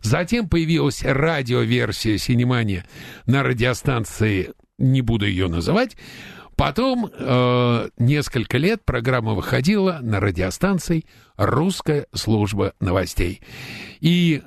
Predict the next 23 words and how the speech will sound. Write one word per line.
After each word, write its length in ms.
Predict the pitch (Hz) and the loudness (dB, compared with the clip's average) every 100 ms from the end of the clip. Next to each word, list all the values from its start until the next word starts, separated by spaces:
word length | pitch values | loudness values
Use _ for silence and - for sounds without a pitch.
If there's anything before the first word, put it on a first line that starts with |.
| _ | _
сейчас 500 | - 156 143 170 117 | -4 -2 0 0 -2
«Говорит 400 | 101 117 117 101 | 0 2 0 -2
Москва» 440 | 110 104 - 214 214 | -2 -2 0 0 0
как 180 | 180 - | -4 -2
преемник 800 | - 127 107 101 175 202 202 - | -2 0 0 0 2 2 0 0
радиостанции 720 | 170 160 165 165 185 180 156 | 0 0 0 0 0 -2 0
«Русская 400 | 175 180 - 175 | 0 0 0 -2
служба 440 | 156 175 165 156 156 | 0 0 0 0 0
новостей». 560 | 151 160 131 170 165 - - - - - - - | 0 -2 -2 0 0 -4 -14 -16 -14 -16 -18 -2
Я 260 | 117 135 147 | 2 2 2
рад, 400 | 156 156 120 - | 0 0 -2 -4
что 420 | - - 120 110 | -4 0 0 2
многих 540 | 127 143 123 110 - | 2 2 0 -4 0
людей 400 | 120 113 113 117 | 2 2 2 0
я 180 | 101 107 | 2 0
до 160 | 98 101 | 0 -2
сих 160 | - | -4
пор 340 | - 120 92 - - - - - | -2 0 0 -8 -18 -18 -18 -4
помню 440 | - 180 226 226 214 | 0 2 2 0 0
с 100 | - | 0
тех 220 | 202 180 | -2 -2
самых 400 | - 190 185 - | 0 0 0 0
времен. 400 | 180 180 175 | 0 2 0